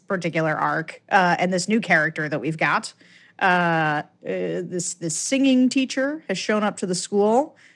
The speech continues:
uh, and she's, she's a pretty young woman, uh, who just kinda says, like, "Do you know, don't you know I'm coming? I'm the new singing teacher."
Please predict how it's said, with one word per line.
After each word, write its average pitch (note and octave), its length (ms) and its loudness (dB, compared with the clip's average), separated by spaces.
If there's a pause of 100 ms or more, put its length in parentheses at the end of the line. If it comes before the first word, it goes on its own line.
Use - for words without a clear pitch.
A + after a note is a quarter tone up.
(180)
uh, E3+ 400 4 (100)
and D#3+ 480 0
she's, - 460 -6
she's D#3 340 -4
a C#3 320 -4
pretty B3 540 2
young G3+ 400 2
woman, F#3+ 580 2
uh, D3 720 0
who E3+ 360 -4
just G#3 360 -4 (320)
kinda G3+ 160 -4
says, F#3+ 180 -2
like, F#3 180 -2
"Do F3 80 -4
you E3+ 100 2
know, F3+ 260 -2
don't B3 200 -4
you B3 60 -4
know A#3+ 200 4
I'm G3 160 2
coming? D4+ 340 -2
I'm A3+ 120 2
the B3 60 4
new C4+ 140 2
singing C#4 320 -2
teacher." D#3 500 -2